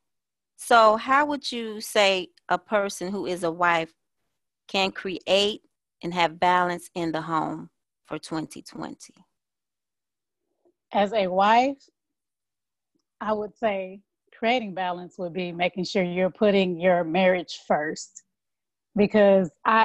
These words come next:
Speaker 2: actually, thinking back, there's this conference I went to. Well, actually, they call it a weekend getaway. Family Life to, Family Life Today is the name of the company. They have a weekend getaway, and you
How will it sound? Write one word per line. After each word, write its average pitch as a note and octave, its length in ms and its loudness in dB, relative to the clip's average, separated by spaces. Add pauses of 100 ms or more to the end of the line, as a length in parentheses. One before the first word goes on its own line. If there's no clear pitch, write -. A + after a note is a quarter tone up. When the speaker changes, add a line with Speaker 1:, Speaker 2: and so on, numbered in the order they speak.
(220)
Speaker 2:
actually, G3 580 -6 (140)
thinking A3 360 -2
back, F#3 280 0 (280)
there's G#3 220 0
this F#3 220 -10
conference A#3 420 2
I F3 100 4
went F3 220 -4
to. F#3+ 140 -4
Well, B3 260 0
actually, E4+ 340 0
they C#4+ 120 4
call C4+ 220 4
it A#3+ 80 0
a G#3 60 -2
weekend G3 460 -6
getaway. E3+ 460 -8 (440)
Family C4 340 2
Life G#3+ 420 -2 (360)
to, G#3+ 240 -6 (640)
Family B3+ 280 2
Life A3+ 320 -2
Today F#3+ 460 -8 (400)
is F#3+ 140 -12
the F3 80 -8
name F3 160 -6
of F3 80 -8
the - 60 -6
company. F3 480 -4 (340)
They A3 100 4
have G#3 220 4
a F3 60 0
weekend F#3 520 -6
getaway, F3 540 -4 (240)
and F#3+ 120 -6
you F3+ 100 -4